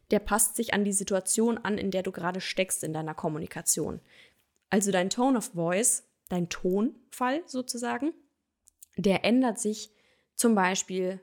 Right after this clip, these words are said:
wenn du im Launch bist und die Leute ein bisschen mehr aktivieren willst, weil dein Angebot gleich ausläuft. Der ist auch vielleicht anders in deinen D Ms, wenn du zum ersten Mal mit jenem-, jemandem schreibst, der neu in deiner Community ist. Und der ist auch anders, wenn du eine Beschwerde-E-Mail beantwortest, ne? Da bist du vielleicht nicht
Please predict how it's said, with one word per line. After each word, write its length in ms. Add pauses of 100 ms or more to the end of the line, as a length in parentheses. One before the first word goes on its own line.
wenn 220
du 80
im 160
Launch 400
bist 360
und 140
die 60
Leute 280
ein 60
bisschen 260
mehr 120
aktivieren 520
willst, 300
weil 240
dein 180
Angebot 480
gleich 280
ausläuft. 560 (500)
Der 260
ist 160
auch 160
vielleicht 300
anders 360
in 200
deinen 240
D 120
Ms, 340
wenn 100
du 120
zum 160
ersten 300
Mal 120
mit 140
jenem-, 360
jemandem 340
schreibst, 500
der 80
neu 220
in 80
deiner 240
Community 560
ist. 260 (380)
Und 160
der 80
ist 180
auch 280
anders, 500 (320)
wenn 260
du 200
eine 380
Beschwerde-E-Mail 680
beantwortest, 760
ne? 100
Da 120
bist 200
du 60
vielleicht 320
nicht 260